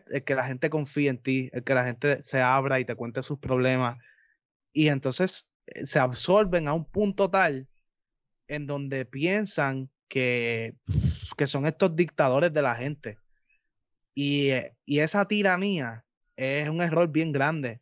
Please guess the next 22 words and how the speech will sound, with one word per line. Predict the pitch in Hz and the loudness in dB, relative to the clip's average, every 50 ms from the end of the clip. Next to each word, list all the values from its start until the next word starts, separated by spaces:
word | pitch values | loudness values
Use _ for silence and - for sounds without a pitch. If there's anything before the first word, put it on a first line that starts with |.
| _ - | _ -8
Eh, | - 135 - - | -6 -6 -6 -4
eh, | 139 120 - 147 | -6 -6 -4 -2
yo | 143 165 | 0 2
creo | 160 185 190 | 2 2 4
que | 196 202 196 | 4 4 4
eso | 190 185 220 | 4 2 0
es | 196 | -4
como | - 208 196 185 160 | -2 -2 0 0 0
que, | 147 143 139 131 127 123 127 - _ _ _ _ _ _ _ _ _ _ - | 2 2 2 2 2 0 -4 -10 _ _ _ _ _ _ _ _ _ _ -8
esa | 143 139 - 185 | -6 -2 0 2
es | 196 | 4
la | 196 180 165 | 4 4 4
degradación | 151 151 135 143 143 139 139 135 135 127 127 - 156 165 170 180 190 185 | 2 0 0 0 0 0 0 0 -2 -4 -4 -4 -4 -2 -2 -2 -2 -2
máxima | 175 175 180 190 196 - - 175 151 139 123 123 127 123 _ _ _ _ _ _ _ _ _ - | 0 0 0 0 -2 -4 -6 -6 -4 -4 -6 -8 -12 -16 _ _ _ _ _ _ _ _ _ -4
de | 143 143 | -2 -2
lo | 139 131 120 | -2 -2 -2
que | 135 135 | -2 -2
debería | 131 127 123 123 120 131 139 151 147 135 | 0 0 0 -2 -2 0 2 2 2 0
ser | - 139 127 | 0 -2 -4
un | 131 127 - | -4 -4 -2
pastor, | - 117 113 - - 110 107 | -4 -4 -4 -4 -8 -6 -6
hermano. | 107 110 113 113 110 107 - | -4 -4 -4 -4 -6 -6 -10